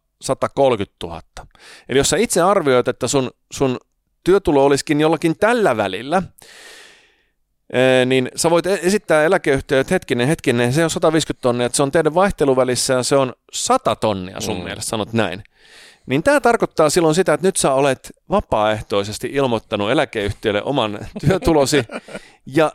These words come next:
Speaker 1: menetät tän neljäntuhannen euron suojaosan, niin se voidaan suoraan nostaa sinne sataan tonniin. Periaatte-, periaatteessa näin. Ihan by the book vielä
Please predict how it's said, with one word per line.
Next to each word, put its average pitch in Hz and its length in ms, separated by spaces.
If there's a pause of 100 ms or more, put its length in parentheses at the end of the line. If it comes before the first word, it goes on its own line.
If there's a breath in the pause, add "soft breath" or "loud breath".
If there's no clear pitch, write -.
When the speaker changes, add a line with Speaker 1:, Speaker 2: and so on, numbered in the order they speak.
(100)
Speaker 1:
menetät 202 420
tän 151 120
neljäntuhannen 160 540
euron 117 220
suojaosan, 160 400
niin 139 80
se 143 80
voidaan 135 220
suoraan 113 320
nostaa 98 240
sinne 98 220
sataan 92 360
tonniin. 87 320 (280)
Periaatte-, 151 540
periaatteessa 131 720
näin. 101 340 (920 loud breath)
Ihan 240 300
by 147 220
the 131 100
book 120 340 (120)
vielä 139 400